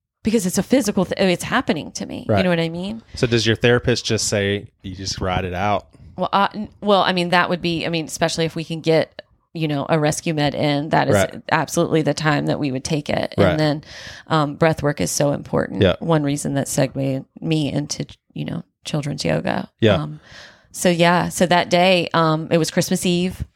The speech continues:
Speaker 1: And so the next day you can see in pictures, there's one, me laying down on the couch, much like your kids would look like today, with a saltine cracker, maybe beside the bed,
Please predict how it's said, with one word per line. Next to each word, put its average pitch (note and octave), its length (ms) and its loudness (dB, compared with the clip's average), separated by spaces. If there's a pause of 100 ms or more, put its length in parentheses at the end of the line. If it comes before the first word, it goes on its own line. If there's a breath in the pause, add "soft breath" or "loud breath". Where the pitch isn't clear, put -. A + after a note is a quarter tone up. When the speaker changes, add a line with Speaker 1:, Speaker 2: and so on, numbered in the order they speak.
(280)
Speaker 1:
And E3+ 180 -6
so D#3+ 520 2
the E3+ 120 2
next - 300 0
day D#3+ 200 4
you D#3+ 100 0
can D#3 160 -2
see D#3+ 180 -2
in D3+ 80 -2
pictures, D#3 460 0
there's D3+ 200 0
one, D3 380 0 (400 loud breath)
me E3 140 2
laying D#3+ 260 2
down D#3 160 4
on D3+ 80 0
the D3+ 80 0
couch, D#3+ 420 0 (400 loud breath)
much F3 300 2
like E3 220 2 (180)
your D#3 140 0
kids D#3 260 0
would D#3 140 0
look D#3 120 0
like D#3 160 2
today, E3 440 0
with E3 140 2
a D#3+ 40 0
saltine D#3 460 0
cracker, D#3+ 480 0
maybe D#3 380 0
beside D#3 380 2
the D#3+ 60 -4
bed, D3+ 240 2